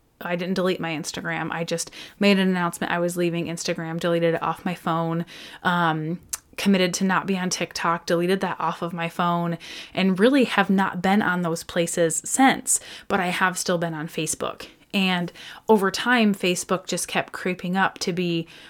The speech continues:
more of a present, like, thing in my life, in my life, <laughs> like, over time,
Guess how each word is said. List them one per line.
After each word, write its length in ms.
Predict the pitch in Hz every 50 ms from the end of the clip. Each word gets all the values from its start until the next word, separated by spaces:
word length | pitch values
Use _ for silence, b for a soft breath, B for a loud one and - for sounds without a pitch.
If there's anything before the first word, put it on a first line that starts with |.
| B B
more 500 | - 185 185 180 185 196 214 233 240 233
of 120 | 233 226
a 80 | 233 214
present, 880 | 214 - - - 202 185 190 185 196 208 208 208 208 196 - - - - -
like, 260 | - 202 180 180 175 -
thing 460 | - - - 233 240 240 226 220 208
in 180 | 202 196 196
my 140 | 190 185 175
life, 400 | 180 185 190 185 180 170 165 -
in 160 | - - 180
my 100 | 180 175
life, 400 | 175 180 180 175 165 165 - - - - - -
<laughs> 160 | 202 - -
like, 280 | 202 202 - - - B B B B B B B B B B B B B B B B B B B B _ _ _ _ -
over 260 | 220 214 202 202 196
time, 600 | 185 - - 202 196 196 185 165 160 170 175 -